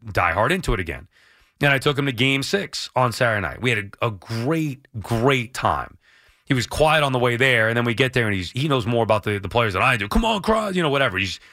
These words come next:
cheering him on and, and doing the Potvin sucks. And I swear I almost teared up, uh, of just ch-,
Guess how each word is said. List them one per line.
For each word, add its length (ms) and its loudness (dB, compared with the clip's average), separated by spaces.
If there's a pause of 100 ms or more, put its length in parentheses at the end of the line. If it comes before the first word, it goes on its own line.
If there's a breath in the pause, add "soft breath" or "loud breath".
(160 loud breath)
cheering 280 2
him 120 0
on 420 4
and, 120 -4
and 160 0
doing 200 0
the 80 -6
Potvin 440 0
sucks. 460 0
And 80 4
I 140 2
swear 280 0
I 100 0
almost 280 -4
teared 240 -2
up, 280 -2 (500 soft breath)
uh, 60 4
of 200 0
just 280 -2 (120)
ch-, 180 -8